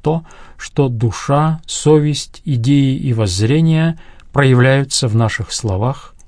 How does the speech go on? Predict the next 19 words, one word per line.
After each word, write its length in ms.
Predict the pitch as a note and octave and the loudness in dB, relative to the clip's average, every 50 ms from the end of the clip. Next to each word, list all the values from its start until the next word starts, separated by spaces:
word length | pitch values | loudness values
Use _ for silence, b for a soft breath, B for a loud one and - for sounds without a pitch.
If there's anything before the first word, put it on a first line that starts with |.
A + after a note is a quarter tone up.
| - - | -10 -6
и 80 | B2 | -4
делах. 560 | A2+ A#2 A2+ F#2+ F2+ F2 E2+ - - - - - - - - - - - - - - - - - B B B B B B B | -2 0 0 0 -2 -4 -6 -8 -12 -18 -20 -20 -20 -20 -20 -20 -20 -20 -20 -20 -20 -20 -20 -20 B B B B B B B
У 80 | C#3 | 2
нас 240 | D3 D#3+ E3 D#3 - | 4 4 4 4 4
не 120 | E3 D#3 | 4 4
вызывает 460 | D3 D#3 D3 C#3+ D3+ D3+ D#3 D#3 D3 D3 | 6 4 4 4 4 4 4 4 4 2
сомнений, 680 | - - D#3 D#3 D#3+ D#3 D3+ C3 A2+ G#2 G2+ G#2 G2+ F#2 | 0 0 2 2 2 2 2 2 2 2 0 0 -2 -4
что 400 | - - - - A2+ G#2 G2+ B B B B B B B B B B | -6 -10 -6 -2 -2 0 -2 B B B B B B B B B B
душа, 680 | G#2+ F#2+ A2+ G2+ - - - D#3 D#3+ E3+ F3 F3 E3 D#3+ | -2 -2 0 -2 -2 -2 0 2 4 4 4 2 2 0
совесть, 800 | - - - - D3 D#3+ D#3+ D3+ D3+ C#3+ C#3+ - - - - - - | -4 -4 0 2 2 2 2 0 -2 -4 -6 -10 -12 -16 -20 -8 -4
идеи 540 | B2+ B2 A2 G#2+ B2 D#3 D#3 D3+ C#3+ C#3+ | -4 -2 0 0 2 2 2 2 2 0
и 160 | C#3 C3+ B2 A2+ | 0 -2 -2 0
воззрения 920 | A2 A2 G2 F#2 F#2+ A2 A2+ C3 D3+ D#3 D#3 D3+ D3+ D3+ D3+ D3+ D3 b b b b b b | 0 0 0 0 2 2 2 2 2 2 2 2 2 0 0 -2 -4 b b b b b b
существуют 800 | - - D3+ - - D#3+ - - - E3+ E3 F3 F3 E3+ E3+ | -8 -6 -4 -2 -2 -2 -2 -2 0 2 4 6 6 4 2
в 160 | A3 F3 C3+ D3 | 0 0 2 4
любом 380 | D#3 D3 C#3 D#3+ E3 D#3+ C#3+ | 4 4 4 4 2 2 2
случае, 640 | - - - E3 E3 - - - A#2+ A#2 A2+ A2 G#2 B B B B B B - | 0 -2 -2 -2 -2 -2 -2 -2 0 2 2 2 0 B B B B B B -6
даже 360 | A#2+ A2 C3 B2+ A#2+ C3+ B2 | 0 2 2 4 4 2 2
когда 560 | - C#3 B2 A#2 A#2 A#2 C3 C3 B2+ B2+ A#2+ | 0 0 0 0 2 2 4 4 4 2 0